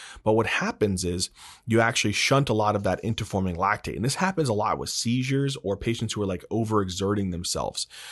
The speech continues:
So those are big things to remember. So for the type B, I would remember you can't clear it, the liver, kidney. You are generating too much of it because of metabolism issue at the mitochondrial level.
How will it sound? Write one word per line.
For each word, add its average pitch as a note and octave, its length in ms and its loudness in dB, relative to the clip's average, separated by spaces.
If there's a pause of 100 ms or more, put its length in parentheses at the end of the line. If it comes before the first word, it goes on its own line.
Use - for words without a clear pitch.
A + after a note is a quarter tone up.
So A2 120 0
those C3+ 180 6
are B2+ 60 6
big G#2+ 240 2
things G#2 180 -2
to - 80 -4
remember. E2 160 -4
So G2+ 120 -4
for G#2+ 40 2
the A2 80 2
type E3 320 0
B, C3+ 160 6
I A2 40 8
would A2 100 4
remember G#2 260 2
you G2 140 -2
can't F#2 260 -2
clear A#2 300 2
it, - 160 -4
the G2 80 -6
liver, G#2 300 2
kidney. B2 480 0 (580)
You A2+ 180 2
are G2+ 80 4
generating A#2+ 580 4
too - 220 0
much C3+ 280 4
of B2 80 2
it A#2 80 -2
because A#2 240 2
of G#2 60 2
metabolism A#2+ 680 0
issue C#3+ 240 0
at A2+ 80 0
the - 60 -6
mitochondrial G2+ 640 -2
level. D#3+ 340 0